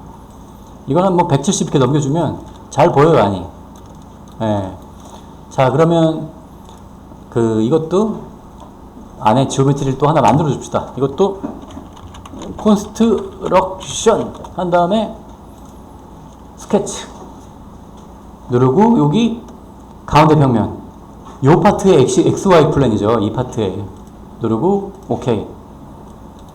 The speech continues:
자, 근데 지금 이거는 보면 그 사-, 요, 요 상대방 보스하고 똑같은 다이아에 그게 붙으면 돼요. 근데 이걸 또 그릴 필요는 없잖아, 그쵸?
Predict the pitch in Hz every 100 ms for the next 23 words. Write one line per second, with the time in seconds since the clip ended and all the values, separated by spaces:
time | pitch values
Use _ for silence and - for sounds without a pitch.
0 | - - - - 151 185 190 190 185 202
1 | 175 175 185 143 147 190 131 98 - -
2 | - - - - - - - 120 110 110
3 | 107 107 107 107 110 107 - - - -
4 | - - - - - - - - - 160
5 | - - - - - - - - 131 127
6 | 175 - 135 165 180 180 - - - 220
7 | 247 226 214 190 - 135 151 160 135 135
8 | 135 254 226 214 123 117 127 127 123 117
9 | 113 117 - 147 139 104 98 92 95 92
10 | - - - - - 143 156 156 160 269
11 | 240 - 143 151 185 - - 113 98 98
12 | 143 185 -